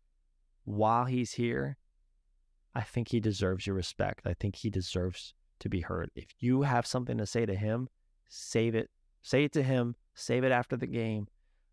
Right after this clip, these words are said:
um, you know, or at least go about it in the right manner. But I just, I, I get tired of seeing some of these, these clips from these timeouts where it's like, and sometimes it's smart,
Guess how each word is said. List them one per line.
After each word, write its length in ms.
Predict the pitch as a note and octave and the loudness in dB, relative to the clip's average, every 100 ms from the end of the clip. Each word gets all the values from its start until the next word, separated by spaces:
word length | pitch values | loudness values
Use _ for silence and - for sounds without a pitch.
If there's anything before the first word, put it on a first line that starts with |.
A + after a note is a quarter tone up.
| - | -6
um, 500 | G#2 F#2 F2+ F2+ - _ _ _ _ _ _ _ _ _ | -2 -2 -2 -6 -10 _ _ _ _ _ _ _ _ _
you 120 | A2+ | -2
know, 180 | G2+ F#2 - - | 0 -2 -6 -4
or 180 | G#2+ G2+ | 0 2
at 80 | |
least 200 | G#2 A2 | 2 0
go 140 | - G#2 | 2 2
about 260 | G2+ F#2+ | 4 2
it 40 | G2 | 0
in 60 | |
the 80 | F#2+ | 0
right 180 | F#2 F#2 | -2 0
manner. 360 | F#2 F2+ F#2 F2 | 0 2 2 0
But 200 | F2+ - _ _ _ | 0 -2 _ _ _
I 60 | A#2 | -4
just, 180 | A2+ - _ _ _ | -4 -6 _ _ _
I, 100 | F#2 - | -10 -8
I 40 | - | -2
get 160 | C3+ - | -2 -2
tired 320 | - F#2 G#2+ | 0 2 2
of 60 | |
seeing 260 | - A2 G#2 | 2 0 0
some 140 | - | 2
of 40 | G2 | 2
these, 240 | F#2 - - | 2 -2 -4
these 180 | G2 - | -4 -2
clips 340 | - G#2 - | 2 2 2
from 160 | - F#2+ | -2 0
these 160 | F#2 | 0
timeouts 440 | - F2+ F2+ F#2+ - | -2 -2 0 0 0
where 140 | F2+ | -2
it's 180 | E2+ - | -2 0
like, 260 | E2 - - _ _ _ _ _ _ _ - | -2 -2 -12 _ _ _ _ _ _ _ -8
and 120 | G2+ | -8
sometimes 340 | - B2+ C#3 A#2+ | 2 2 4 2
it's 160 | G2 | 0
smart, 580 | - - G2 G#2 G#2+ A2+ | -4 -2 2 4 4 0